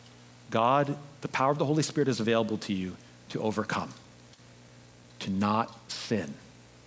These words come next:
However, however, if you choose to remain in that place of idolatry,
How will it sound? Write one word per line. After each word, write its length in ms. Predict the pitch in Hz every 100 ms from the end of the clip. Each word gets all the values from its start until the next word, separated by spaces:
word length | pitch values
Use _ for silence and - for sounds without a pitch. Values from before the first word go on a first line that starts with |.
| - - - - - - - -
However, 840 | - 120 - - 240 180 127 80 - - - - - - -
however, 640 | - 135 - 247 143 98 - - - - - - - -
if 260 | 165 -
you 520 | 196 294 294 262 214 -
choose 440 | - - 277 262 -
to 220 | - 208
remain 840 | 156 165 147 160 226 277 294 269
in 360 | 240 220 226 226
that 320 | 220 208 -
place 840 | - 254 185 92 - - - - - - - - - - - - - - -
of 120 | 240
idolatry, 680 | 302 208 170 127 - 120 90